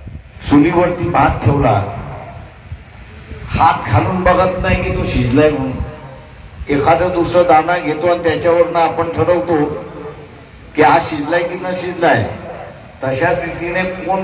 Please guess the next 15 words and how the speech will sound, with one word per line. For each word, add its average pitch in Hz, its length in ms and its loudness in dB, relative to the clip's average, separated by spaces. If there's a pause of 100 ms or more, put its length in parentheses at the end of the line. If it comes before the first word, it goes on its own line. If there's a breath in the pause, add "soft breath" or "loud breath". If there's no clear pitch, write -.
(120)
कोणावरती 185 560 2
टीका 185 320 2
करतंय 185 560 2 (360)
याच्यावरनं 175 640 0
आपण 175 340 0
ओळखलं 180 500 2
पाहिजे 170 340 4 (360)
की 156 100 -8
कोणाचा 170 480 -2
डोळा 165 320 2
कोणाकडे 160 560 -2
आहे. 120 300 0 (3500)
ज्या 131 140 6
अर्थी 170 400 2
असताना 185 540 0